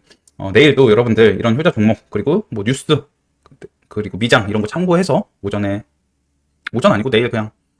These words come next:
핵수익 다들 내셨으면 좋겠어요. 아시겠죠? 자, 그럼 내일도, 아, 아니다. 요거 하나 보고 가야지. 내일 뭐 일정 별로 없네요. 중국 육일팔 쇼핑 축제 개최.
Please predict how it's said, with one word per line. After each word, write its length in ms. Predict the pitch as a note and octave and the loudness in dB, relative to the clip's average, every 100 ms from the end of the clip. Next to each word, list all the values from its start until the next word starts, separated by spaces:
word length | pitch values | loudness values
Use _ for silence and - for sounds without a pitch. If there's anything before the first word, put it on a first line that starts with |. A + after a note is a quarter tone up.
| - | -10
핵수익 520 | G3 F#3 F3+ F3+ _ | -6 -2 -2 -4 _
다들 220 | A2+ A2 | -6 -4
내셨으면 360 | G#2 A2+ - A2 | -2 -4 -4 -6
좋겠어요. 320 | - - F2+ - - | -6 -10 -10 -14 -10
아시겠죠? 460 | A2+ A#2+ F#3+ G#3+ - _ _ | -6 0 0 0 -8 _ _
자, 120 | - E3 | -2 2
그럼 220 | A3 - _ | 2 2 _
내일도, 440 | D3 F3+ D3+ D#3+ - _ _ _ _ _ _ - | 4 4 6 2 2 _ _ _ _ _ _ -2
아, 200 | A#2 - | -2 -2
아니다. 260 | G#2 F#2+ - | -8 -8 -2
요거 180 | D3 G3+ | 2 4
하나 180 | G3 E3+ | 4 2
보고 160 | A2+ | 0
가야지. 320 | G#2 F#2+ E3+ _ _ _ _ | -2 -2 -8 _ _ _ _
내일 140 | - F3 | -2 0
뭐 100 | A#2+ | 0
일정 180 | F#3 | 0
별로 160 | C3+ D#3 | 0 0
없네요. 320 | B2+ B2+ F#3 _ _ _ _ _ - _ _ _ _ _ _ _ | 0 -2 -4 _ _ _ _ _ -20 _ _ _ _ _ _ _
중국 300 | - D#3 A#2 | -2 -2 0
육일팔 540 | C3+ F3 F3+ F3+ F3 | 2 0 2 2 2
쇼핑 520 | F3 G3 - G#3 G3 F#3+ | 0 -8 -6 -2 -2 -4
축제 300 | - - E3+ | -8 -6 -6
개최. 300 | G#2 - | -6 -12